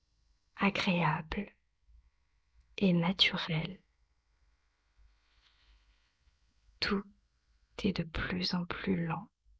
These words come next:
de plus en plus agréable. Le sommeil s'installe de plus en plus profond,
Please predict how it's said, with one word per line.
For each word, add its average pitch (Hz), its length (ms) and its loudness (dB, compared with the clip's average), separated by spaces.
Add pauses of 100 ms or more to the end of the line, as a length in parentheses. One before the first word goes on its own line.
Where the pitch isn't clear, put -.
(1500)
de 208 60 2
plus 196 640 2
en 185 120 2
plus 196 520 -4 (880)
agréable. 180 1000 -2 (2000)
Le 202 160 4
sommeil 170 720 6
s'installe 165 880 2 (2500)
de 175 120 2 (140)
plus - 440 2
en 185 120 2
plus - 460 -4
profond, - 600 -2